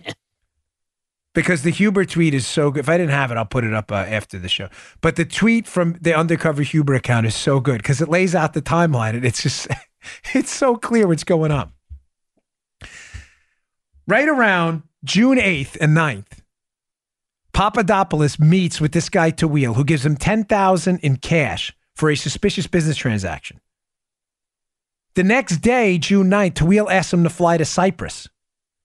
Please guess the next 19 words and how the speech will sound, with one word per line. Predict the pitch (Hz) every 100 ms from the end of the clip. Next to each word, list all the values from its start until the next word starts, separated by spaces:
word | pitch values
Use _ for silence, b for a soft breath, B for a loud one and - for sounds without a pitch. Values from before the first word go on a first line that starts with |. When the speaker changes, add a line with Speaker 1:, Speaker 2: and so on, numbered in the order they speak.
| _ _ _ _ _ _ _ _ _ _ _ _
Speaker 2:
June | - 226 294 330
thirteenth, | - 254 247 - 294 247 196 - _ _
just | - 226 -
days | 247 294 240
after | 269 240 247
that, | 233 294 226 185 _ _ _ _ _ _ _ _ -
Weissman's | 196 285 - 254 247
having | 247 240 240
a | 226
meeting | 247 294 311 233
with | 175
Cyprus | - 147 131 170 185 - - _ -
about | 151 233 220
some | - 220
mutual | 214 247 - 277 262
legal | 247 254 254
assistance | 226 - 220 - 220 208 -
they | 214
needed. | 208 208 220 226 -